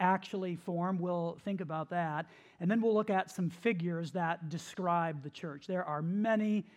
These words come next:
throughout the New Testament that paint a picture of what the church is like. We're gonna look at a few figures. And then we'll talk about the purpose of the church.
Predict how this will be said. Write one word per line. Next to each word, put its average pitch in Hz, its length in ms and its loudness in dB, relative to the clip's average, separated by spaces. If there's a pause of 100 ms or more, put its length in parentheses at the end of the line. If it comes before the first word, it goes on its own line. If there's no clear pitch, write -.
(460)
throughout 196 440 4
the 170 60 0
New 185 140 2
Testament 214 500 2
that 170 140 -6
paint 208 200 2
a - 20 -2
picture 214 340 -2
of 175 80 0
what 190 140 0
the - 60 -10
church 214 360 -2
is 175 100 -4
like. 202 300 2 (140)
We're 175 100 -10
gonna 175 160 -4
look 185 200 -2
at 175 340 0
a 160 60 -6
few 170 640 -2
figures. 156 640 -8 (680)
And 185 80 2
then 226 80 6
we'll 277 100 6
talk 220 300 4
about 214 200 2
the - 60 -6
purpose - 760 0
of 170 180 -2
the 156 80 -4
church. - 680 -10